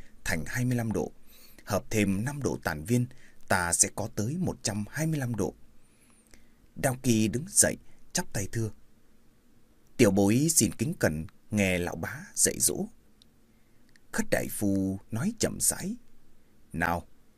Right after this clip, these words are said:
bây giờ tiểu hữu ngồi xếp chân luyện công, nhưng mắt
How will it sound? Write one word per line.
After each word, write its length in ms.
bây 200
giờ 300
tiểu 180
hữu 320
ngồi 300
xếp 240
chân 180
luyện 240
công, 240
nhưng 400
mắt 120